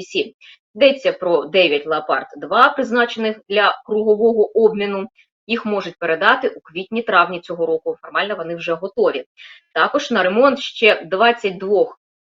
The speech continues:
двадцяти двох «Леопардів» тієї ж модифікації знадобиться майже рік. І передати їх вдасться наприкінці двадцять третього чи на початку двадцять четвертого року.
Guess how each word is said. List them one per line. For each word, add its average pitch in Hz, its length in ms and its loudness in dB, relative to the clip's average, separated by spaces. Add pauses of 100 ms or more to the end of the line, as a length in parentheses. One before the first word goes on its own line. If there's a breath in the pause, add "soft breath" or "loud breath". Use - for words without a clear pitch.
(140)
двадцяти 202 360 -2
двох 220 320 2
«Леопардів» 240 680 4
тієї 196 300 2
ж - 100 -10
модифікації 185 640 -2
знадобиться 208 520 -4
майже 214 420 0 (120)
рік. 185 280 -4 (720 loud breath)
І 185 180 -6
передати 170 440 0
їх 277 140 0
вдасться 247 400 0
наприкінці 160 520 -6
двадцять 156 420 -4
третього 220 460 0
чи 214 200 -2
на 170 140 0
початку 185 540 -6
двадцять 170 400 -6
четвертого 180 640 -6
року. 160 300 -4